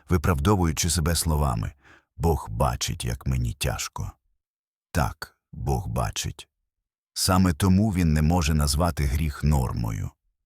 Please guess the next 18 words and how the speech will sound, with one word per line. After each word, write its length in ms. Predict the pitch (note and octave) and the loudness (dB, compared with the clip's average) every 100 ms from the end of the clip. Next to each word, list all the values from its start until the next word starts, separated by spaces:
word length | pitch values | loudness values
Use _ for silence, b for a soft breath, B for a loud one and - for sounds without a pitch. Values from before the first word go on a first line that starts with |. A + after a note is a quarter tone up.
| _ _ _ C2+ | _ _ _ 0
Божі 400 | F#2+ A2 E2 F#2+ | 2 4 2 0
суди 440 | - E2+ D2+ A#2 | 0 -2 0 0
в 60 | C#2+ | 0
житті 360 | D#2+ - G#2+ | -2 -2 -2
віруючого 800 | F2+ A#2 E2 C2+ - C#2 B1 - B B - | 0 0 0 -2 -2 -2 -2 -4 B B 0
ніколи 520 | F2+ F2 B2+ C3 G#2+ | 2 4 4 6 6
не 120 | F#2+ | 6
мають 340 | F#2 G2 F2+ - | 4 4 2 0
цілі 420 | - F#2 F#2+ F2 | -2 0 0 0
добити. 680 | C#2+ D2+ C#2+ B1 - G1+ G1+ _ _ _ _ _ _ _ | 2 0 0 -2 -4 -8 -10 _ _ _ _ _ _ _
Вони 260 | - C#2 C#2+ | 0 2 2
мають 440 | C2+ C#2+ C2+ - | 2 2 -2 -4
ціль 320 | - E2 D2+ C#2 b b | -2 0 0 -2 b b
зупинити. 1000 | C#2+ E2 - B2+ B2+ B2 C#2 - A1+ G1+ _ _ _ _ - | -2 0 2 2 4 2 0 -4 -6 -6 _ _ _ _ -2
Коли 240 | A2 B2 | 2 2
Бог 260 | F#2 C3 F#2 | 4 4 4
допускає 680 | A2 G#2+ - A#2+ A2+ G#2+ | 0 0 0 2 2 4
наслідки, 680 | A2 G2+ - B1+ - - A1 | 4 4 0 -4 -6 -8 -10